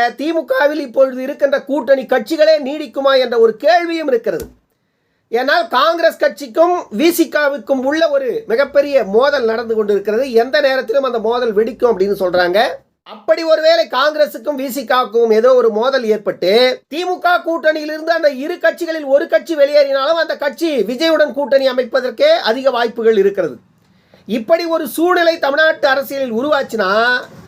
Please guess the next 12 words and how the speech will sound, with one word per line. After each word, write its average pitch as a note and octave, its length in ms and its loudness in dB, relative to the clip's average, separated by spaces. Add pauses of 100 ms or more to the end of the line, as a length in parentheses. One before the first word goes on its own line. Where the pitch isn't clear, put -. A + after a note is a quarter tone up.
(180)
திமுகவை D4+ 720 0
நம்பி C#4 380 -2
எத்தனை C#4+ 340 0
பேர் D4 240 2
நீங்க C#4 180 -4
ஆடுவீர்களே A3 480 0
தவிர, F3 280 2 (600)
உங்க C4+ 220 -4
பின்னாடி C4+ 460 0
உங்க C4+ 240 -2
தொகுதியில் D4+ 440 0
இருக்கின்ற C4+ 340 0